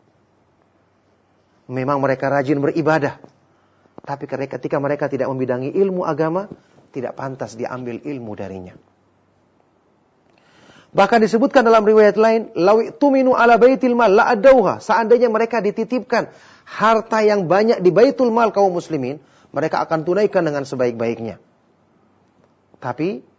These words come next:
ini bukan permasalahan harta. Bukan masalah sekedar teliti menghitung harta atau tidak mengambil harta yang bukan haknya. Lebih daripada itu.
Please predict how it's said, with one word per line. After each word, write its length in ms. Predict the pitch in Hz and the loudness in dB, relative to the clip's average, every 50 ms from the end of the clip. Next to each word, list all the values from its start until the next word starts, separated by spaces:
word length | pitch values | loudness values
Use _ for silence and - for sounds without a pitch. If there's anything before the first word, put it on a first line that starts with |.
| _ _ _ _ _ _ _ _ _ _ _ - 160 | _ _ _ _ _ _ _ _ _ _ _ -10 -10
ini 160 | 156 147 190 | -6 -6 -6
bukan 320 | 180 151 135 - 139 135 | -6 -6 -6 -6 -8 -6
permasalahan 800 | 131 135 135 123 131 131 - 135 135 143 139 156 190 202 208 202 - - _ _ _ _ _ | -6 -8 -8 -8 -8 -8 -6 -4 -4 -4 -4 -4 -6 -8 -8 -12 -18 -20 _ _ _ _ _
harta. 560 | - - - 185 220 240 - - 160 - - - - - _ _ _ _ _ _ _ _ _ _ _ _ _ _ _ _ _ - | -18 -12 -8 -6 -6 -6 -4 -6 -8 -8 -8 -14 -20 -20 _ _ _ _ _ _ _ _ _ _ _ _ _ _ _ _ _ -8
Bukan 320 | 160 160 160 165 180 165 | -6 -4 -2 -2 -2 0
masalah 400 | 160 160 151 - 170 170 190 180 | 0 -2 -2 -2 0 0 0 0
sekedar 400 | - 185 - 175 156 185 190 190 | -2 -4 -2 0 2 2 2 2
teliti 400 | - 185 185 208 190 - - 233 | 2 0 0 0 0 -2 -4 -4
menghitung 480 | 202 202 202 196 220 240 233 233 214 196 | -2 -2 -2 -2 -2 -2 -2 -2 -2 0
harta 320 | 214 226 214 220 214 202 | 0 -2 -2 -2 -4 -2
atau 80 | 202 214 | -2 -2
tidak 240 | 196 214 208 190 | -2 -2 -2 -4
mengambil 560 | 165 208 208 220 233 240 233 214 247 247 240 - - _ _ _ | -4 -4 -4 -2 -2 -2 -2 -2 -2 -4 -6 -8 -16 _ _ _
harta 320 | _ - 190 214 214 208 220 | _ 0 0 2 2 2 0
yang 160 | 214 208 202 | 0 0 0
bukan 240 | 196 233 226 226 220 | -2 -2 0 0 0
haknya. 400 | 214 202 233 240 202 190 131 - - - - - 220 | 0 0 0 0 -2 -6 -10 -12 -14 -20 -10 0 2
Lebih 240 | 247 254 262 311 | 4 6 6 6
daripada 400 | 254 254 247 254 - 240 214 220 | 6 6 4 4 4 2 2 2
itu. 240 | 202 208 156 120 - | 0 -2 -4 -8 -14